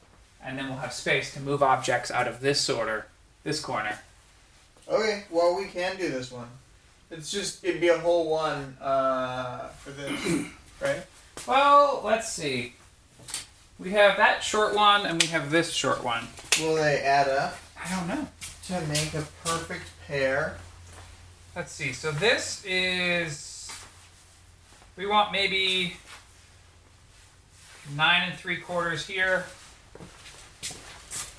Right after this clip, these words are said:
Speaker 1: And we want less than nine and three quarters here.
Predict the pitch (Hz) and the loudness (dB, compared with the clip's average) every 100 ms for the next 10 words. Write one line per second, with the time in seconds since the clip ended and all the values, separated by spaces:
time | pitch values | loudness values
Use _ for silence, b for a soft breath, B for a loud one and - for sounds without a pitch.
0 | - - - - - - - - - - | -20 -20 -18 -18 -20 -20 -20 -20 -14 -10
1 | - - - - - - - - - - | -10 -12 -18 -10 -8 -8 -14 -20 -20 -20
2 | - - 123 131 143 131 127 170 - 139 | -20 -12 -4 2 4 4 6 4 4 -2
3 | 123 120 117 - 120 - 113 110 - 143 | 0 0 0 -6 -10 -4 -4 -4 -2 2
4 | 120 | 2